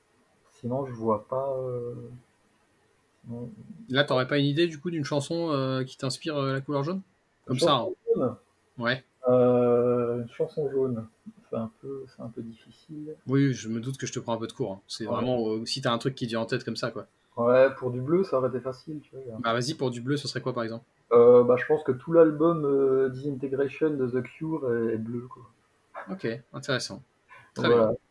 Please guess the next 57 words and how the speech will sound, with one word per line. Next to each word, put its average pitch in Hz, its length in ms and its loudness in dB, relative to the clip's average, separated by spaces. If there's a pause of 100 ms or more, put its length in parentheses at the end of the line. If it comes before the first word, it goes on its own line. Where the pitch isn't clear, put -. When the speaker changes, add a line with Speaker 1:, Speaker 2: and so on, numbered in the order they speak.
(200)
Speaker 1:
Donc, 110 120 -14
faut, 113 260 -4 (120)
jaune, 135 260 2
faudrait 127 200 8
que 120 60 -2
je 123 80 2
cherche 135 300 -4
un 127 100 0
peu, 131 200 -4
mais 120 140 -6 (420)
je 117 120 -18
devrais 117 200 -10
trouver. 123 300 -16 (100)
Speaker 2:
Non, 151 140 -2
non, 131 120 -2
mais, 131 160 -2
euh, 101 400 -8
c'était - 280 -4
jaune, 139 200 2
c'était 120 300 -4
une, 113 240 -2
une 113 120 -6
Speaker 1:
Ouais, - 60 -18
Speaker 2:
couleur 135 180 8
Speaker 1:
ouais, 180 80 8
Speaker 2:
comme 160 80 8
ça. 160 100 8
Speaker 1:
non, 151 80 6
Speaker 2:
En 123 60 4
Speaker 1:
mais - 40 2
Speaker 2:
vrai, 139 160 6
ce 135 80 -2
qui - 80 0
est - 20 4
intéressant, 120 420 2
c'est 135 160 -2
le, 107 180 -4
c'est 101 140 -10
le, 110 120 -10
c'est - 140 -10
le, 107 280 -10 (260)
le 135 100 -2
raisonnement 131 400 2
derrière, 135 300 2
mais, 110 300 -4
mais 107 140 -6
ok, 185 180 -6 (100)
donc, 131 260 -10
euh, 107 260 -10 (380)
Speaker 1:
Voilà. 104 280 -4
Speaker 2:
donc 120 120 -14
l'album 127 280 -2
de 135 80 -2
The 120 140 -6
Cure, 131 160 -14
très - 160 -6
bien. 110 160 -8